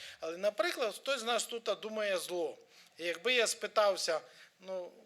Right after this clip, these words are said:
ну, вряд ли б та людина відповіла і сказала: «Та я ж просто зло думаю». То... тому вони мовчали. І цікаво, що Ісус, е, дивиться і бачить, що,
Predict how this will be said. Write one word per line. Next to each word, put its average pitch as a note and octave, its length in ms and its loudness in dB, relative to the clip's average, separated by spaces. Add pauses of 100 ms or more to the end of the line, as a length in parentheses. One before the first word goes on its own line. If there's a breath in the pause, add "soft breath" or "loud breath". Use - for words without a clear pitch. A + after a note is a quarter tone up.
(160)
ну, A#3 160 -6
вряд G#3+ 320 4
ли D#3 60 -6
б - 60 -10
та D#3+ 160 -2
людина D#3 420 -4
відповіла D#3+ 460 2
і F3 60 6
сказала: D#3 440 -2
«Та E3+ 140 -2
я F3+ 140 6
ж - 80 -4
просто - 400 -2
зло E3+ 280 -4
думаю». A#2+ 580 -16
То... B2 300 -12 (540 loud breath)
тому B3+ 240 -4
вони C#4+ 220 0
мовчали. F#3 760 0 (840 loud breath)
І F3+ 160 -8
цікаво, C#4+ 480 4
що A#3 200 2
Ісус, - 600 -6 (100)
е, E3+ 140 -6 (200)
дивиться C4 380 -2
і F#3+ 40 -6
бачить, G3+ 420 -2
що, F#3+ 260 -6